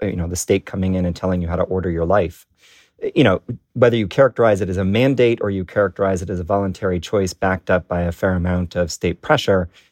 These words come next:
I think is, is less important than asking, are we comfortable allowing a state to exert that kind of pressure or the kind of pressure in question in order to secure compliance with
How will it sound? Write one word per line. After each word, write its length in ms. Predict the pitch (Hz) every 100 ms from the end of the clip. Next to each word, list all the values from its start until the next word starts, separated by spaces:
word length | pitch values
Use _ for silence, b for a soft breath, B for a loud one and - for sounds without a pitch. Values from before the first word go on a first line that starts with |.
| _ 131
I 40 |
think 160 | 156 120
is, 140 | 90 -
is 140 | 107
less 320 | 107 156 170
important 320 | 139 113 113 98
than 100 | 95
asking, 480 | 104 - 101 92 - _ _ _ 117
are 100 | 120
we 100 | 120
comfortable 680 | - 190 - 90 85 85 98
allowing 380 | 101 113 113
a 40 | 101
state 320 | - 104 92
to 100 | 104
exert 400 | 90 87 110 113 98
that 300 | 104 110 -
kind 280 | 110 98
of 140 | 92 -
pressure 400 | 120 101 87 80
or 160 | -
the 80 | 90
kind 200 | - 104
of 220 | 87 _
pressure 420 | - 107 - 95 -
in 240 | 104 95
question 580 | - 131 110 - 82 80 - _ _ _
in 160 | 110 -
order 280 | 110 101 98
to 320 | 87 - 104
secure 320 | 90 - -
compliance 640 | 95 95 - 90 87 87 -
with 380 | 90 90 87